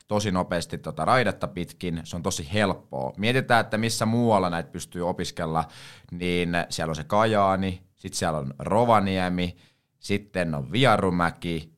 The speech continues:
ja sitten on tää Savonlinna, kun puhutaan liikunnanohjaaja A M K:sta. Ja sit jos Ruotsi taittuu, niin sit totta kai Arabianrannassa, niin Helsingissäkin pystyy sitä opiskelemaan. Mutta jos haluat opiskella kaupungissa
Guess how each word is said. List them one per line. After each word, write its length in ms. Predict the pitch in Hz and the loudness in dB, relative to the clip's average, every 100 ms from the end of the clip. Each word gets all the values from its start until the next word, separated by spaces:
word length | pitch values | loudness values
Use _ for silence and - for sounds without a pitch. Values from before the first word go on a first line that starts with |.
| - | -8
ja 80 | |
sitten 300 | 82 92 90 | -4 -4 -4
on 120 | 85 80 | -4 -2
tää 160 | 82 | -2
Savonlinna, 640 | 82 90 85 78 71 80 82 | 2 2 2 0 -6 -8 -10
kun 120 | 69 | -14
puhutaan 460 | 82 80 78 80 87 | -8 -8 -4 -2 -2
liikunnanohjaaja 760 | 87 85 82 80 80 71 87 | -4 -4 -4 -4 -4 -2 0
A 60 | 80 | 0
M 60 | 69 | -4
K:sta. 420 | 71 64 - 80 | -8 -8 -10 -10
Ja 60 | 90 | -8
sit 140 | 104 | -4
jos 120 | 110 | -2
Ruotsi 400 | 113 123 120 110 | 2 6 6 4
taittuu, 680 | 107 92 85 - _ 87 85 | 0 2 0 -4 _ -4 -2
niin 160 | 85 82 | -4 -6
sit 120 | 87 | -4
totta 260 | 92 85 85 | -6 -6 -4
kai 420 | 85 82 80 82 - | 0 0 2 -2 0
Arabianrannassa, 920 | 90 82 80 80 76 76 - 82 76 | 0 0 -2 -4 -4 -6 -6 -4 -4
niin 120 | 82 | -4
Helsingissäkin 540 | 82 82 82 78 82 78 | -4 -4 -4 -6 -6 -8
pystyy 400 | 78 - - 65 | -10 -14 -12 -12
sitä 200 | 69 76 | -8 -6
opiskelemaan. 800 | 82 80 - 73 76 92 87 78 - - - | -4 -6 -8 -8 -2 0 0 -2 -10 -20 -12
Mutta 580 | - 120 139 135 - 78 - - - | 0 4 4 4 -4 -6 -6 -16 -6
jos 180 | 98 123 | -2 2
haluat 280 | 165 170 151 | 4 4 4
opiskella 720 | 123 147 120 104 85 80 - _ _ _ _ | 2 2 0 0 0 -2 -6 _ _ _ _
kaupungissa 840 | 95 107 123 143 151 156 - 175 | 4 4 6 4 2 2 4 2